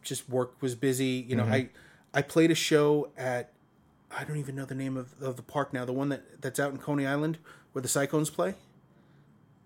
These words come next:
Speaker 2: Yeah.
Speaker 1: Coney Island Cyclones, I,
Speaker 2: Yeah.
Speaker 1: National Grid. It was
Speaker 2: Uh,
Speaker 1: National Grid back then.
Speaker 2: yeah, yeah.
Speaker 1: There's a bar in front of it, in, like, in the, in the face of it,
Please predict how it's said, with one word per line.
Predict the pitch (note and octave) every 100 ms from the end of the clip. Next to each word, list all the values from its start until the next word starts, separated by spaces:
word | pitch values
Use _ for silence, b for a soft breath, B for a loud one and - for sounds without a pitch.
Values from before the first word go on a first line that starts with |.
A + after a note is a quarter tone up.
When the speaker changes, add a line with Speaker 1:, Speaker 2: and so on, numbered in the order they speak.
| - - _ _ - - -
Speaker 2:
Yeah. | E2+
Speaker 1:
Coney | C#3+ C3+
Island | B2+ B2
Cyclones, | C3+ C3+ D3 C#3
I, | A#2+
Speaker 2:
Yeah. | A2 G2+
Speaker 1:
National | D#2+ C#3+
Grid. | B2+ C3 B2+ A2+
It | C#3
was | D#3+
Speaker 2:
Uh, | E3+
Speaker 1:
National | F3+ F#3 D3+
Grid | D3+ C3
back | A#2+
then. | A2+
Speaker 2:
yeah, | F#2
yeah. | F2+ F2+ F2+ B B B _
Speaker 1:
There's | - C#3+
a | C#3
bar | A2+ D#3+ E3 E3 D3+
in | D3 C3
front | - - E3
of | B2
it, | A2 - - -
in, | C3 C3
like, | B2+
in | C3+
the, | B2+ - -
in | C#3
the | B2+
face | - D#3 D3+
of | B2
it, | A2